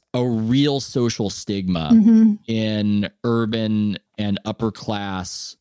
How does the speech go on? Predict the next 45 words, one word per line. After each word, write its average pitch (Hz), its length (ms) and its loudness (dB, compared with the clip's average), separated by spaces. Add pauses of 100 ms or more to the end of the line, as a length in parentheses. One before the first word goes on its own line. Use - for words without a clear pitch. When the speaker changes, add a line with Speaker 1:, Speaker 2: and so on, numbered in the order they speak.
(140)
Speaker 1:
America, 90 840 -4
if 104 180 -4
you're 113 100 0
working 107 640 -2 (380)
in 120 160 -2
the 107 80 -2
cities. 90 560 -4 (320)
And 127 120 -4
so 156 240 0
it's 143 140 -4
been 147 200 -2
deranging 117 920 0 (180)
because 117 220 -2
people 143 340 -2
are 113 80 -2
terrified 123 760 -4
to 95 60 -4
just 98 300 -8
say 110 160 0
what 107 160 -2
they 95 120 -6
think 113 380 -4
on 98 140 -4
an 92 100 -2
issue 95 460 -2 (240)
because 113 260 -2
they're 113 100 -2
so 131 380 -2
scared 98 720 -4 (180)
of 113 180 -6
having 113 400 -2
that 127 260 -4
overlap 160 560 -2
or 127 100 0
just 110 280 -6
being 113 400 0 (100)
accused 110 420 -2
of 98 80 -2
that 87 240 -4
overlap. 71 520 -8
So 120 100 -4
they're 113 100 0
gonna 120 220 -2
shut 120 340 -6
up 110 300 -6